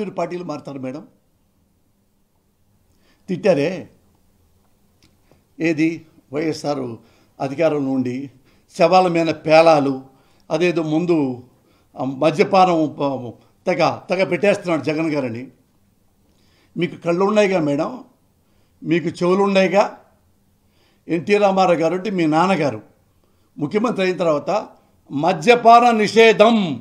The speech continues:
విధించాడుగా, జనమంతా ఇష్టపడ్డారుగా. తర్వాత ఇదే రామారావుని చంపేసి మీరు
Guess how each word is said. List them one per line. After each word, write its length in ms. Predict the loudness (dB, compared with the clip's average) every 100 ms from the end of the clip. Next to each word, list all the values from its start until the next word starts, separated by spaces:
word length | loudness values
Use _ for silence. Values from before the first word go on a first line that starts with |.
| -12 -6
విధించాడుగా, 540 | -6 -4 -4 -4 -4 -8 -16 _ _ _ _ _ _ _ _ _ _ _ _ -8
జనమంతా 640 | -4 0 0 -2 -2 0 0
ఇష్టపడ్డారుగా. 580 | -4 -8 -2 -2 -2 -12 _ _ _ _ _ _ _ _ 2
తర్వాత 260 | 4 6 2 -2 -10 -12 0
ఇదే 160 | 6 6 6
రామారావుని 480 | 6 4 4 0 -2
చంపేసి 500 | -2 4 2 2 -2 -2 -6 _ _ _ _ _ _ _ -8
మీరు 280 | -2 -2